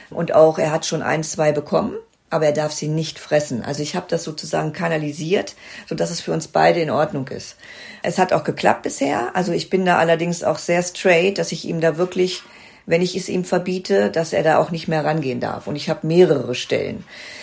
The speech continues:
Ähm, dazu wiederum ist die Basic ganz wichtig, dass der Hund natürlich gelernt hat, Nein ist wirklich Nein. Da sind wir wieder in der Verbindlichkeit und Klarheit.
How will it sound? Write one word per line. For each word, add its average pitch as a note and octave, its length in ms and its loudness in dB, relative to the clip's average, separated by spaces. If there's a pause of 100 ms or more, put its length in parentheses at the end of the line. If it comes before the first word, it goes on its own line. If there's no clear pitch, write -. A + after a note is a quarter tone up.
(260)
Ähm, E3+ 420 6
dazu E3 420 4
wiederum A3 420 6
ist G#3 180 0
die F#3 60 0
Basic F#3 460 4
ganz G3 260 2
wichtig, F#3 500 2 (300)
dass E3 160 0
der E3 160 2
Hund F3 140 0
natürlich E3 380 -2
gelernt D#3 380 2
hat, F3 180 -2
Nein D3+ 260 0
ist F#3 260 -6
wirklich D3+ 320 -4
Nein. D3+ 360 0
Da C3 80 -4
sind D3 200 -6
wir D3+ 140 -2
wieder D3+ 200 2
in D3+ 140 0
der D3+ 80 2
Verbindlichkeit D#3+ 840 -2
und E3 120 -4
Klarheit. E3 640 -2